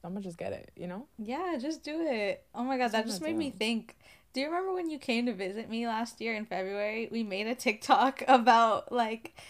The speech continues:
Speaker 2: your imaginary man, and he
Speaker 1: Oh
Speaker 2: sent
Speaker 1: my
Speaker 2: you, like, a bear. <laughs>
Speaker 1: Yes!
Speaker 2: Oh
Speaker 1: Wait,
Speaker 2: my
Speaker 1: what was
Speaker 2: God.
Speaker 1: the point of the TikTok, though? Like, I can't
Speaker 2: I don't
Speaker 1: what was
Speaker 2: even
Speaker 1: that?
Speaker 2: remember. I
Speaker 1: It
Speaker 2: just
Speaker 1: was about
Speaker 2: know
Speaker 1: a
Speaker 2: that,
Speaker 1: bear.
Speaker 2: like,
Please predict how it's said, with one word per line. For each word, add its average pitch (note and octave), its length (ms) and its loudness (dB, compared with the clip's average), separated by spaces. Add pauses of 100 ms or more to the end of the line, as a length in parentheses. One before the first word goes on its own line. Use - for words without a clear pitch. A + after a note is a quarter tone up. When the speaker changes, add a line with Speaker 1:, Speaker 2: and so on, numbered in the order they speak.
(120)
Speaker 2:
your C4 200 6
imaginary B3+ 580 4
man, A3+ 520 2 (200)
and C4 180 4
he D4+ 80 6
Speaker 1:
Oh F4+ 120 4
Speaker 2:
sent G#4 140 8
Speaker 1:
my F4+ 40 10
Speaker 2:
you, C4+ 80 6
like, C#4+ 160 4
a G4 120 4
bear. C#4+ 460 12
<laughs> D#5 60 4 (420)
Speaker 1:
Yes! C#5 1500 4 (160)
Speaker 2:
Oh C5 120 4
Speaker 1:
Wait, C5 80 8
Speaker 2:
my F#4+ 140 4
Speaker 1:
what G#4+ 60 6
was B4+ 40 8
Speaker 2:
God. G#4+ 300 6
Speaker 1:
the G4 40 0
point G4+ 200 0
of F4+ 120 0
the - 60 -16
TikTok, D4+ 460 -2
though? G#3 100 4
Like, G#3 180 2
I - 40 -14
can't A#3+ 140 -2
Speaker 2:
I C#4 40 0
don't D#4+ 80 2
Speaker 1:
what F4+ 60 4
was F#4+ 80 2
Speaker 2:
even E4 180 -2
Speaker 1:
that? D4+ 60 -6
Speaker 2:
remember. A#3 1160 -2
I A#3+ 120 0
Speaker 1:
It C4+ 80 -2
Speaker 2:
just - 20 2
Speaker 1:
was E4+ 140 0
about C4 160 4
Speaker 2:
know C4+ 60 6
Speaker 1:
a - 20 2
Speaker 2:
that, C#4 200 2
Speaker 1:
bear. B3 80 0
Speaker 2:
like, A#3 280 0